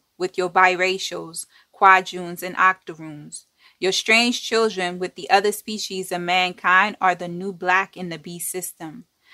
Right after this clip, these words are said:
The spirit of these children are not of the Most High. The Most High only breathed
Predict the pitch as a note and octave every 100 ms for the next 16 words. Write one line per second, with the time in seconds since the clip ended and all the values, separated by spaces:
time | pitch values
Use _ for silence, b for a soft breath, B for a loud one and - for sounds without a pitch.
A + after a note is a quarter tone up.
0 | b - F3 - F#3+ G#3+ A3+ G#3 A3 G#3
1 | - A3+ A3+ F#3 E3+ E3+ F#3 F3+ F#3+ F#3
2 | F3+ - E3+ E3 D#3+ - E3+ D#3+ D#3 _
3 | b b - F3 F#3+ G#3+ - G#3+ G3+ G3+
4 | A#3 A#3+ A3 F3 G#3 B3 G3+ E3 E3